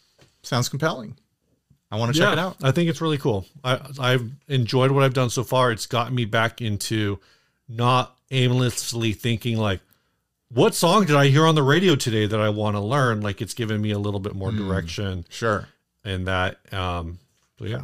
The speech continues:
Speaker 2: I think it, it's been, it's been beneficial for me, for sure.
Speaker 1: Do you feel, uh,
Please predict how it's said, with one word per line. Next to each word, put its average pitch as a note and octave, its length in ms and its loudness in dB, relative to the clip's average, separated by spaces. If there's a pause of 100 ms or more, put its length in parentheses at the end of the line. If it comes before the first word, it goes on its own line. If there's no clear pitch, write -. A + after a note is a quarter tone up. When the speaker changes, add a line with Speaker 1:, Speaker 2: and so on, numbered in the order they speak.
Speaker 2:
I G#2+ 60 -12
think F#2+ 200 -8
it, G2 80 -10 (340)
it's F#2+ 180 -10
been, G#2 340 -4 (100)
it's B2 180 -6
been C#3+ 240 0
beneficial A2 500 -2
for G2 160 -8
me, F2 260 -8
for - 180 -18
sure. E2+ 220 -14 (320)
Speaker 1:
Do A#2+ 80 -6
you A2+ 120 0
feel, G#2+ 380 2
uh, F#2+ 560 0